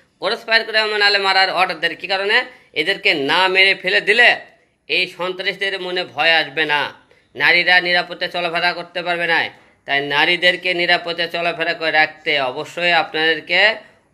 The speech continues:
কঠোর ব্যবস্থা নিতে হবে। এবং আমাদের জনগণের এখানে শুধু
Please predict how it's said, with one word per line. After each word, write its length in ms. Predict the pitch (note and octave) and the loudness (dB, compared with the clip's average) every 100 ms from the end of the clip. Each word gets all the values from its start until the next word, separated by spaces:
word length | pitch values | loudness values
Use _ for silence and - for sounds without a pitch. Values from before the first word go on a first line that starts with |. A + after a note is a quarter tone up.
| - | -8
কঠোর 340 | D3+ D#3+ E3+ | -6 -6 -6
ব্যবস্থা 400 | D#3 D#3 D#3 - | -6 -6 -6 -6
নিতে 240 | D#3 D#3 D#3 | -4 0 0
হবে। 320 | D#3 D#3 D3 | 2 2 2
এবং 440 | D3 F#3 G3+ G3+ - _ | 2 2 2 -2 -10 _
আমাদের 480 | C3 D3+ D#3+ E3 D3+ | -4 -2 2 2 2
জনগণের 540 | D3 D#3+ D#3 D#3+ D#3+ | 0 -2 -2 -2 0
এখানে 580 | D#3+ D3+ C#3+ D#3+ E3 E3+ E3 | 0 0 -2 0 2 0 -2
শুধু 480 | D#3 D3+ D#3+ D#3+ | -10 -4 -2 -2